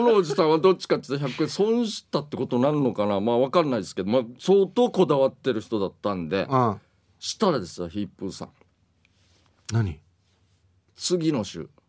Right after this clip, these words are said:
Speaker 1: 僕、これ調べるんですよ。
Speaker 2: あ、あ、当たったかどうか。
Speaker 1: 当たったかどうか。
Speaker 2: はい。
Speaker 1: まあ、来たやつさ。俺も絶対当たった。俺が選んでない数字。
Speaker 2: うん。
Speaker 1: 見ず知らずのおじさんが選んだ数字、俺買っ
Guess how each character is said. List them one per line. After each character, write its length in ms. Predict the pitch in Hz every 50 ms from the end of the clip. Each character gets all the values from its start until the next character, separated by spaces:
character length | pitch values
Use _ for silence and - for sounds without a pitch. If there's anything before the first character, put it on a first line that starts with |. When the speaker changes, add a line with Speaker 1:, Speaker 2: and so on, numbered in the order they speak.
| _ _ _ _ -
Speaker 1:
僕、 420 | 110 131 127 131 - 123 113 104 - _ _ _ _ _ _ _ _ _ _ -
こ 140 | - 127 120
れ 140 | 117 - - _ _ -
調 320 | - - 156 147 151 143
べ 140 | 135 143 135
る 140 | 127 120 - -
ん 200 | - 120 117 95
で 40 | -
す 60 | -
よ。 60 | - - _ _ _ _ _ _ _ _ _ -
Speaker 2:
あ、 440 | 131 104 - - - 131 143 135 131
あ、 40 | 127
当 100 | - 127
た 40 | 127
っ 20 | -
た 100 | - 107
か 80 | 110
ど 140 | 101 110 101
う 80 | 95 90
か。 80 | -
Speaker 1:
当 60 | 90 82
た 40 | -
っ 20 | _
た 100 | - 101
か 120 | - 92
ど 200 | 82 80 101 95 90
う 40 | 87
か。 200 | - - - - -
Speaker 2:
は 180 | - 101 82
い。 60 | 82 - _ _ _ _ _ _ _ _ _ _ _ _ _ _ _ _ _ _ _ _ _ _ _ _ _ _ _ -
Speaker 1:
ま 280 | 139 151 160 135 151 170
あ、 40 | 143
来 140 | - - -
た 140 | - 196
や 100 | 175 120
つ 60 | 127 -
さ。 480 | - - - - 147 131 - - - _ _ _ _ _ _ _ _ -
俺 220 | 117 139 156 175
も 120 | 175 143 123 110
絶 240 | 104 - 151 170 170 - _
対 160 | - 190 185
当 0 |
た 100 | 185 202
っ 80 | 185 -
た。 120 | _ - 143
俺 180 | 139 143 160
が 180 | 151 147 170 170
選 120 | 156 147 143 147
ん 60 | 143 135
で 80 | 143
な 100 | 135 127
い 80 | 113 104
数 180 | - 127 113
字。 200 | 104 87 80 - - _ _ -
Speaker 2:
う 80 | 127
ん。 200 | 127 123 113 90 - _ _ -
Speaker 1:
見 120 | 120 143 160
ず 160 | 147 175 170
知 140 | 160 175 190
ら 160 | 190 180 165
ず 140 | 135 143 139
の 200 | 131 127 131 143
お 80 | 147
じ 160 | 139 143 143
さ 140 | 123 147 147
ん 100 | 143 147
が 120 | 147 151 139
選 120 | 131 120 127
ん 80 | 123 123
だ 100 | 123 131 120
数 180 | - 151 139
字、 80 | 120 131
俺 160 | 131 127 131
買 100 | -
っ 40 | 156